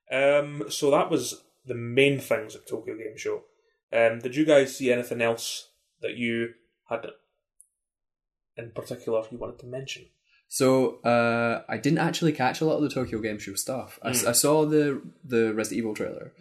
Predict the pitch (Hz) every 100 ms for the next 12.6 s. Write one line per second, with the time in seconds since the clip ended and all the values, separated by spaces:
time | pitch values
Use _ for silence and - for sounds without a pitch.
0 | - 120 98 101 127 123 120 123 117 113
1 | 113 95 - 104 - 117 113 95 85 73
2 | - - 131 - _ - 110 101 101 -
3 | 117 110 107 104 98 - 101 98 98 95
4 | 95 - 120 123 127 117 110 - 101 98
5 | 104 101 117 139 143 117 107 110 107 -
6 | - - - 101 98 95 95 107 110 120
7 | 123 120 117 87 95 - - 101 98 95
8 | 95 92 92 _ _ _ _ - 95 92
9 | 87 98 95 - 120 147 107 90 - 123
10 | - _ _ _ _ _ - - - -
11 | - 113 107 101 101 113 110 107 110 87
12 | 110 - 135 135 156 -